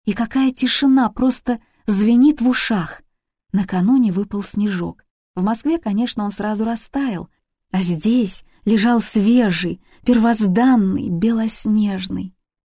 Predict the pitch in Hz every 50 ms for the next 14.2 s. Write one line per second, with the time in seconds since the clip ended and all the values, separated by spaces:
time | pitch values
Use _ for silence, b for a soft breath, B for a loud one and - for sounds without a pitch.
0 | _ _ _ _ _ _ _ 170 208 170 180 262 302 320 285 240 220 - - 254
1 | 294 285 220 185 185 233 277 302 - - - 240 220 196 185 185 - 202 190 202
2 | 214 214 - 208 208 196 - 190 185 180 170 170 175 - - - - _ _ _
3 | _ _ - 175 160 170 - - 233 247 240 214 - - 175 165 175 175 175 170
4 | 170 165 160 - 220 185 220 254 254 226 196 185 170 170 170 - _ _ _ _
5 | _ _ _ _ _ _ _ _ _ _ _ _ _ - 220 208 208 220 233 226
6 | 220 - - 277 285 285 262 254 247 240 233 220 - - 233 240 247 240 233 226
7 | 226 226 214 196 185 180 190 180 165 160 165 175 - - _ _ _ _ _ _
8 | _ _ _ _ - - - - 175 160 196 240 - - 196 - 196 196 214 202
9 | 190 190 180 170 170 165 170 175 170 160 - - 185 - - - _ _ _ _
10 | _ _ _ _ _ _ 196 190 175 - - - _ _ - - 226 226 - -
11 | 196 185 202 196 190 185 208 202 202 208 214 233 240 240 240 - - - - -
12 | - _ _ _ _ _ _ _ _ 254 247 220 - 226 202 226 220 - 233 226
13 | 202 202 226 214 214 202 - 196 185 180 185 190 190 - 220 214 208 202 208 190
14 | 185 180 - 190